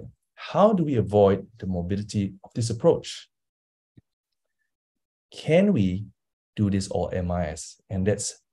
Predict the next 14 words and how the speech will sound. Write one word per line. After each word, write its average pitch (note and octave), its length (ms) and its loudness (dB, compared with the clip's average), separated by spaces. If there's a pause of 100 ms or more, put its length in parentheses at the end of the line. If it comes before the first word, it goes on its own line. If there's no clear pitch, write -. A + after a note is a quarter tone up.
(340)
the E2+ 80 -4
basis G#2+ 420 -2
of - 80 -6
my E2 140 -6
talk - 340 -4
today. D#2+ 420 -6 (560)
So - 120 2
I'm B2 140 6
gonna B3 180 4
give F#3+ 200 0
you D#3 260 4 (420)
three D3+ 240 -2
case C#3+ 380 -2
examples, F#2 800 0